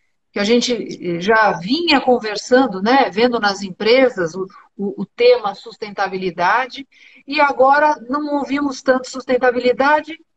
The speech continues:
veio a, a nova sigla. Qual que é a diferença? Tem diferença?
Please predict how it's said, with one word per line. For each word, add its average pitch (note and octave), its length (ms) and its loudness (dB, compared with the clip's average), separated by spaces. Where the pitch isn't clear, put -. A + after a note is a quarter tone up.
veio C4+ 600 -2
a, G#3 300 2
a A3+ 40 2
nova A#3+ 340 2
sigla. D4 560 -2
Qual F#4+ 220 4
que G4+ 140 -6
é G#4 160 -4
a C#4 320 2
diferença? A#3+ 800 -4
Tem D4 160 -8
diferença? B3+ 800 -4